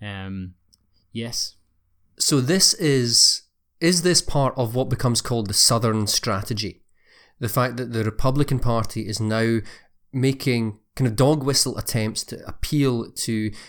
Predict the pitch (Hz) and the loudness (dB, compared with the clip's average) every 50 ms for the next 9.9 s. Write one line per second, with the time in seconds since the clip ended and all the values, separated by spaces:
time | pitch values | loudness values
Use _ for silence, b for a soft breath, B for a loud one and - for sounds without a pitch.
0 | B B B 107 101 135 147 - - 160 - - 135 127 123 - - 123 110 - | B B B -2 2 4 4 4 4 2 2 2 0 0 0 -2 -4 -6 -6 -6
1 | - - - - - 123 113 117 120 117 113 113 107 107 104 - - _ - - | -8 -14 -12 -6 -4 -2 0 0 2 2 2 2 0 0 -2 -6 -10 _ 0 2
2 | - - 131 127 123 127 117 117 113 104 107 107 104 107 110 - - - 98 92 | 4 4 4 4 4 2 2 2 2 4 4 4 4 4 2 0 0 -2 -2 -4
3 | 92 - - - - - - - 120 110 120 135 156 - - - 135 113 110 104 | -4 -6 -2 0 0 0 0 -2 -2 0 2 2 2 2 2 2 2 2 2 0
4 | 101 101 98 98 101 - - - 98 98 - - - - B B B B B B | 2 2 2 0 0 -2 -2 -4 -4 -4 -4 -6 -6 -6 B B B B B B
5 | - 123 113 110 117 123 127 123 - - 135 127 120 117 107 104 101 98 104 110 | 0 2 2 4 4 2 2 2 2 2 4 4 6 4 4 4 4 4 4 4
6 | 120 113 107 101 98 - - _ _ _ _ _ _ - 120 117 113 110 104 101 | 4 4 2 2 0 -4 -10 _ _ _ _ _ _ -2 0 2 2 2 2 2
7 | 98 98 101 117 120 120 120 113 101 95 - - - - - - - 117 120 139 | 2 2 4 4 4 4 2 2 0 0 -2 -4 -4 -6 -10 -4 0 2 2 4
8 | 151 156 151 139 123 - - - - - 147 151 156 147 127 117 104 127 117 113 | 4 4 4 4 2 0 -4 -10 -6 -2 0 2 2 4 2 2 4 4 2 2
9 | 113 - 117 107 - - - - - 113 113 127 - - - 98 - | 2 0 0 -2 -2 -2 2 4 6 6 6 4 2 0 -2 -2 -4